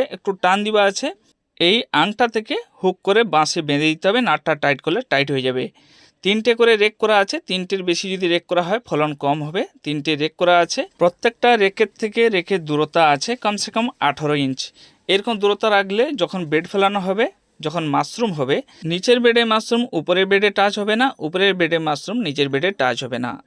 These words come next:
আর এই যে গ্রিন নেটটা দেওয়া আছে এটাকে একটু উপরে তুলে দিতে হবে, একটু বেশি করে উপরের দিকে তুলে দিলে খুব ভালো হয়, পাশাপাশি থাকলে গরম হবে আর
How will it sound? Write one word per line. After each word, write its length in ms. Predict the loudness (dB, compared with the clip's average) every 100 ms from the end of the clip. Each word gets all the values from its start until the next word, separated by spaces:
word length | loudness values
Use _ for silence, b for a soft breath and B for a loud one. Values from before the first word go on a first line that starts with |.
| _
আর 160 | 0 2
এই 100 | 2
যে 100 | 0
গ্রিন 260 | -4 -4 -2
নেটটা 260 | -2 0 -2
দেওয়া 220 | 0 0
আছে 180 | 0 0 -2
এটাকে 260 | -2 -4 -4
একটু 200 | -6 -6 -6
উপরে 380 | -6 -2 2 2 0 b b b _
তুলে 180 | 0 2
দিতে 240 | 0 -4
হবে, 240 | -4 -2 -4 -6 _
একটু 240 | -8 -6 -4
বেশি 280 | 0 0 0
করে 180 | 0 2
উপরের 340 | 2 0 -2 -2
দিকে 180 | -4
তুলে 260 | -4 -2 -2
দিলে 220 | -2 -2 -4 -8 _ -10
খুব 160 | -8 -6
ভালো 220 | -4 -4
হয়, 220 | -2 -6
পাশাপাশি 500 | -2 -4 -2 -2 -4 -6
থাকলে 260 | -6 -6
গরম 280 | -2 -2 -2
হবে 180 | -4 -6 -6 b b b b 0
আর 160 | 2